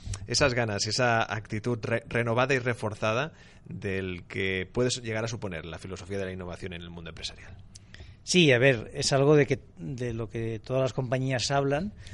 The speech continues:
Speaker 2: pero no todas lo desarrollan, la parte de innovación, ¿no? Muchas veces los entornos empresariales dificultan la innovación, ¿no? Pues por la burocracia, por las jerarquías, es complicado. A veces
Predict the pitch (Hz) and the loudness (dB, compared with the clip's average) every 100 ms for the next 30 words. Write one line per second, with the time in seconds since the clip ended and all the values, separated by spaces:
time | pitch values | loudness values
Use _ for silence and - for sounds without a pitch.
0 | - - - 131 123 131 135 - 139 143 | -14 -16 0 2 4 4 2 4 8 8
1 | 139 135 131 127 123 117 123 120 117 117 | 8 6 4 2 2 2 2 2 4 2
2 | 110 113 120 117 117 107 104 123 107 110 | 2 2 2 2 2 0 -2 -2 -2 -2
3 | 135 117 120 113 127 139 - - - 131 | -4 -2 0 0 0 0 -4 -14 -6 -4
4 | 120 113 120 123 117 123 113 113 - 117 | -2 -2 -2 -4 -4 -4 -4 -4 -2 0
5 | 120 120 135 - - - - - - - | 2 4 2 -2 -8 -20 -20 -20 -18 -10
6 | 135 - 123 143 170 156 135 117 107 175 | -4 0 4 6 8 6 6 2 0 2
7 | 165 131 156 131 123 - - 117 113 113 | 2 2 -4 -2 -2 -4 -6 -2 2 2
8 | 110 110 104 110 107 131 143 - 147 143 | 4 2 2 0 0 0 0 2 6 6
9 | 135 - 117 113 107 127 113 104 143 139 | 6 2 -2 0 -2 -2 -2 -4 0 2
10 | 139 - 127 - 143 120 120 139 131 127 | 2 2 0 0 0 2 4 6 6 6
11 | 139 139 - | 4 2 0